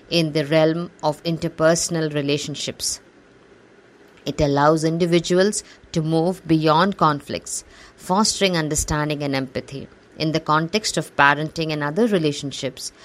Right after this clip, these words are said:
forgiveness can contribute to a healthier and more harmonious environment.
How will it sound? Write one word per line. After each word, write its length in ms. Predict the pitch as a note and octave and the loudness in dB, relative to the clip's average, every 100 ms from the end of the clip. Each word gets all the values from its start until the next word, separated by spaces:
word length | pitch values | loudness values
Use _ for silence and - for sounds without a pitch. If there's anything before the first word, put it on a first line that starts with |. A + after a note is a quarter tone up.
| - - | -20 -20
forgiveness 840 | - E3+ - A3 F3+ E3+ E3+ - - _ - | -4 -2 2 2 4 2 2 -2 -8 _ -4
can 220 | F3 G#3+ | 0 0
contribute 760 | G#3+ E3+ D#3+ - - D3+ D3 - | 4 2 2 -2 -2 -2 -2 -2
to 120 | D3 | -2
a 60 | |
healthier 600 | C3+ D#3+ D#3 D#3+ D#3+ E3 - | 0 0 0 2 0 0 -2
and 240 | D#3 D3+ | -4 -2
more 260 | D3+ E3 F3 | 0 2 2
harmonious 960 | - D#3 D3+ D3 D#3+ F3+ E3+ D3 C#3+ | 0 -2 -2 -2 -2 -2 -2 -4 -6
environment. 880 | - D3 C3+ C#3+ D#3 C#3+ C3+ - | -6 -6 -4 -4 -4 -6 -10 -14